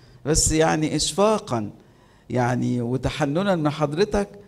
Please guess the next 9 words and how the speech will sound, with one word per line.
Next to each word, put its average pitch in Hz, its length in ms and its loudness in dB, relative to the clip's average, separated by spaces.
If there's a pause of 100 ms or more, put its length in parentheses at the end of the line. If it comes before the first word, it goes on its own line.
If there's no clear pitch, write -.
(140)
ممكن 190 320 -4
تبقى 147 260 0
تشابه 196 380 -2
المسيح. 185 540 -8 (1400)
ليس 190 300 4
لسان 175 480 6
المعلمين، 135 800 2
لكن 123 320 -2
لسان 160 480 2